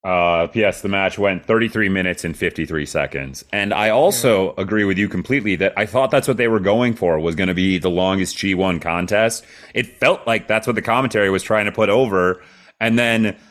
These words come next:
Speaker 1: the finish just, yeah, I don't know. You're right. Maybe I was a little too annoyed,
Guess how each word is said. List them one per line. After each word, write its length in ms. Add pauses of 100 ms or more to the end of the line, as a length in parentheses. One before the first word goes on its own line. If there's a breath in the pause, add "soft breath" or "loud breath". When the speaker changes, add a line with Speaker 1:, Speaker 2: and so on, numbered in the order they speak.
(200 soft breath)
Speaker 1:
the 80
finish 280
just, 320
yeah, 140 (180)
I 80
don't 100
know. 140 (260 soft breath)
You're 140
right. 200
Maybe 200
I 60
was 100
a 40
little 300
too 240
annoyed, 400